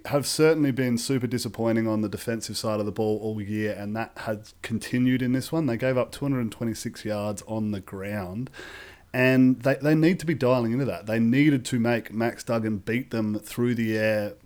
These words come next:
as a quarterback, which he has kind of struggled to show. He's, he's been patchy in that,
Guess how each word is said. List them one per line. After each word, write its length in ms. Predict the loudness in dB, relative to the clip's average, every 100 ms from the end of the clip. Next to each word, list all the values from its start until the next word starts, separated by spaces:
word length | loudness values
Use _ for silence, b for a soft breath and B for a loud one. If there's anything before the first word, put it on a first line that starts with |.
| _ _
as 300 | 2 2 2
a 60 | -4
quarterback, 720 | -4 0 0 0 -2 -4 -4
which 360 | -4 -4 -10 B B B B B 0
he 280 | 6 6 6
has 280 | 4 2 2
kind 240 | 2 2
of 60 | 2
struggled 420 | 2 2 4 0
to 80 | -2
show. 320 | -4 -2 0
He's, 260 | 0 0 0
he's 240 | 0 2
been 180 | 0 -2
patchy 440 | -2 -4 0 0
in 120 | 2
that, 260 | -2 -6